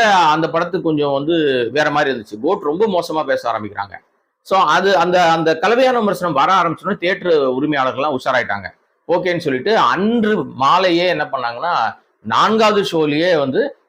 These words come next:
ஷோஸ் இன்க்ரீஸ் பண்ண ஆரம்பிச்சாங்க கே ஜி எஃப்க்கு. எப்படி எழுபது சதவீத ஸ்கிரீனை ஆக்கிரமிச்சிருந்தோ, ஆஹ், நம்ம பீஸ்ட்,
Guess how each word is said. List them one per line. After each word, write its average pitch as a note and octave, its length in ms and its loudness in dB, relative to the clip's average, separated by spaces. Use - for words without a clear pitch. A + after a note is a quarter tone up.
ஷோஸ் B3+ 440 2
இன்க்ரீஸ் D#3 400 -2
பண்ண A#2 160 -4
ஆரம்பிச்சாங்க A2+ 440 -4
கே B2+ 200 -4
ஜி G#2 180 -4
எஃப்க்கு. - 240 -12
எப்படி D3+ 400 -2
எழுபது F#3+ 380 2
சதவீத F#3 460 0
ஸ்கிரீனை D#3+ 400 -2
ஆக்கிரமிச்சிருந்தோ, C#3 840 -2
ஆஹ், A2 360 0
நம்ம G#2+ 280 -4
பீஸ்ட், C#3+ 340 -2